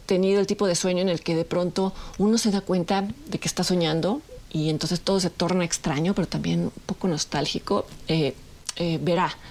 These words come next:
lo bien que logra recrear Remy Weeks esta emoción. No lo es aquí, pero His House también se podría prestar a una interpretación freudiana que involucre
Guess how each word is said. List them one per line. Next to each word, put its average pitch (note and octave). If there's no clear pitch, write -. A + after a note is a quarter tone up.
lo E3
bien E3+
que E3+
logra D#3+
recrear D3+
Remy D3+
Weeks D3
esta -
emoción. D3+
No C#4
lo F#4
es C#4
aquí, B3+
pero F3+
His F3+
House A3
también F3+
se -
podría F3+
prestar F3
a E3
una F3+
interpretación F3+
freudiana F3+
que E3+
involucre D#3+